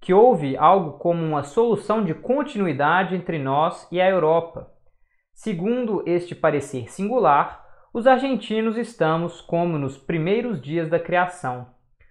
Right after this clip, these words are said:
O fato de buscar temas e procedimentos europeus é uma ilusão, um erro.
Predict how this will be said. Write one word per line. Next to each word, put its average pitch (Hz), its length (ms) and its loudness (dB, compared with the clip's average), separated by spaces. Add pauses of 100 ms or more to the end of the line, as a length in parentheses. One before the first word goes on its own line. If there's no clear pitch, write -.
(180)
O 147 100 -6
fato 185 300 6
de 143 60 -4
buscar 139 460 -2
temas 180 340 -2
e 139 40 -4
procedimentos 139 680 -4
europeus 202 760 2
é 156 180 0
uma 127 200 -2
ilusão, 147 640 -4 (300)
um 247 160 -2
erro. 147 400 -2